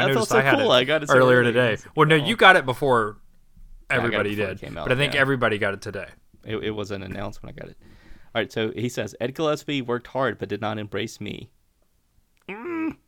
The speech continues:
Speaker 1: or what I stand for." <laughs>
Speaker 2: Well, and, I mean, well,
Speaker 1: Hold on,
Speaker 2: and
Speaker 1: hold
Speaker 2: the
Speaker 1: on, hold on.
Speaker 2: Gillespie
Speaker 1: It's, it's not
Speaker 2: okay,
Speaker 1: over yet.
Speaker 2: okay.
Speaker 1: It's not over yet. I, I just, "He did not embrace me or what I stand for." Uh, period. "Don't forget, comma,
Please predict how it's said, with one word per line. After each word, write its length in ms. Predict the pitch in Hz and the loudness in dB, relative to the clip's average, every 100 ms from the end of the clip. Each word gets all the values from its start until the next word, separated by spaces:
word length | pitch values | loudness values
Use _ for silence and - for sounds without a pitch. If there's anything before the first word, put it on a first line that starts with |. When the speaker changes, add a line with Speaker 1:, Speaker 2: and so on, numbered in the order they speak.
| _ | _
Speaker 1:
or 160 | 127 123 | -4 -2
what 160 | 117 120 | 0 -2
I 60 | |
stand 320 | 117 113 117 | -2 -6 -6
for." 320 | - 113 110 - _ _ _ _ _ _ _ _ _ _ _ _ _ _ - | -8 -10 -12 -14 _ _ _ _ _ _ _ _ _ _ _ _ _ _ -6
<laughs> 60 | - - - - - - - 247 - - - | -4 -6 -12 -16 -16 -14 2 2 2 -10 4
Speaker 2:
Well, 200 | 190 165 | 6 6
and, 160 | 180 160 | 0 0
I 60 | 156 | 0
mean, 180 | 143 - - | 0 -4 -4
well, 140 | 156 147 | 6 6
Speaker 1:
Hold 100 | 156 | 6
on, 40 | |
Speaker 2:
and 60 | 165 | 4
Speaker 1:
hold 0 | |
Speaker 2:
the 40 | 147 | 4
Speaker 1:
on, 60 | |
hold 120 | 147 151 | 6 6
on. 60 | |
Speaker 2:
Gillespie 260 | 151 131 139 | 6 4 0
Speaker 1:
It's, 60 | 139 | 0
it's 80 | |
not 100 | 175 | 2
Speaker 2:
okay, 80 | 165 | 2
Speaker 1:
over 100 | 131 | 2
yet. 120 | 175 | -2
Speaker 2:
okay. 100 | - | -2
Speaker 1:
It's 120 | 113 151 | -4 -4
not 100 | 139 | -4
over 140 | 117 | -4
yet. 180 | 104 - | -6 -6
I, 60 | 104 | -8
I 200 | - - | -8 -14
just, 160 | - - - - - _ _ _ | -14 -20 -20 -20 -20 _ _ _
"He 100 | 120 | -12
did 120 | 120 | -8
not 100 | 117 | -8
embrace 380 | 120 - 113 123 | -8 -10 -12 -12
me 200 | 151 165 | -14 -16
or 140 | 110 110 | -14 -12
what 140 | 110 | -10
I 40 | 120 | -12
stand 320 | - - 147 | -14 -18 -16
for." 220 | 160 151 _ _ _ _ - _ - | -14 -16 _ _ _ _ -20 _ -6
Uh, 180 | 113 - _ | -6 -6 _
period. 340 | 131 110 95 - _ - | -6 -4 -4 -8 _ -4
"Don't 200 | 143 160 | -2 -2
forget, 520 | 170 156 180 127 - _ | -6 -2 -2 -2 -6 _
comma, 400 | - 104 104 117 | -10 -8 -6 -10